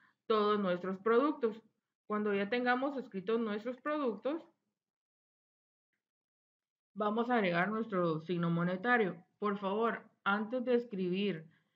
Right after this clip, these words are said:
eh, todas las cantidades, verifiquen con un signo monetario si sus cantidades están bien escritas. ¿Por qué?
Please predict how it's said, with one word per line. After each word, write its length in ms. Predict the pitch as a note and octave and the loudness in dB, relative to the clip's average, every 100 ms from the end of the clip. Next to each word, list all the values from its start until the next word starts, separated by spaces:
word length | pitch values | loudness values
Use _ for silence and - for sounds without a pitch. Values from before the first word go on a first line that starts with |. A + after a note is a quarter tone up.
| _ _ | _ _
eh, 580 | F#3 F3+ F3 E3 D#3 - - _ _ - | -6 -2 0 0 -2 -6 -18 _ _ -4
todas 280 | G#3+ A3+ | 2 4
las 140 | A#3 A#3 | 4 2
cantidades, 680 | G#3+ G3 F3 F3+ A3+ A#3+ - | -2 0 0 2 2 0 -4
verifiquen 800 | F#3 F#3 G#3 G3 F#3+ A3 A#3 C4+ | -6 -2 -2 -2 -6 -8 -6 -6
con 140 | B3 G3 | -4 -4
un 140 | G3 | -6
signo 240 | G3+ A3 A3+ | -6 -4 -4
monetario 480 | A3 G#3 G3 G3+ A3+ | -2 -4 -2 -2 0
si 160 | A#3 | -4
sus 100 | G#3 | -6
cantidades 440 | F#3+ F3+ E3+ E3 F#3+ | -4 -2 -2 -2 -4
están 260 | F#3 E3 | -4 -2
bien 160 | D#3 D#3+ | 0 0
escritas. 500 | E3+ E3+ F#3+ G3 F3 - _ _ _ _ _ | -2 -2 -2 -2 -8 -16 _ _ _ _ _
¿Por 240 | G#3+ A3 | 0 0
qué? 260 | C#4 C#4 | 0 0